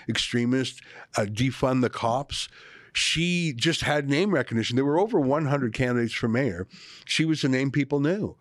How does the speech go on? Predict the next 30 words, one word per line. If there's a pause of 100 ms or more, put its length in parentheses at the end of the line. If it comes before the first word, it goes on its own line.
(400)
So,
yeah,
I,
Communist
China
is
happy
she
won. (480)
Um,
but
don't (140)
kid
yourself.
Toronto, (440)
the
left-wing
city,
the
woke
city,
they
love
her. (2000)
I
B (160)
nine
five
eleven
says,